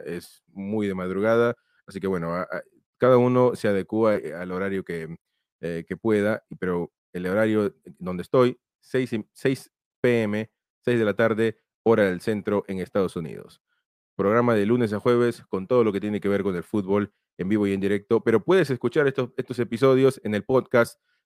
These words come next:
eh, de Golazo, Golazo Podcast, en tu favorit-, en tus plataformas favoritas. Eh, estamos más en Spotify, en Apple Podcast, en Google Podcast,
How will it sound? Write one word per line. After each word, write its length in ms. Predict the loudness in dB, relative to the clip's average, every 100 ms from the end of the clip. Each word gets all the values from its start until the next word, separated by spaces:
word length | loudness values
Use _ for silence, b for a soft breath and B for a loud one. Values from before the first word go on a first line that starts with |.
| _
eh, 120 | -6
de 140 | -4 -2
Golazo, 500 | 0 -2 -4 -12 -4
Golazo 360 | 0 2 0
Podcast, 520 | 0 0 2 0 0 _ _ _ -12
en 120 | -10
tu 100 | -6
favorit-, 420 | -4 -2 -2 -4
en 120 | -6 -6
tus 120 | -4
plataformas 440 | -4 0 2 2
favoritas. 580 | 2 0 0 2 2 2 _ _ _
Eh, 240 | -8 -6 -4
estamos 460 | -2 -2 -2 -2
más 260 | -4 -4 -4
en 120 | -8
Spotify, 760 | -4 -4 -2 0 2 2 2 -4 -12
en 200 | -6 -6
Apple 220 | -4 -2
Podcast, 640 | 0 0 0 -2 -2 -8
en 160 | -12 -8
Google 280 | -4 -4 -2
Podcast, 600 | -4 -4 -2 -4 -4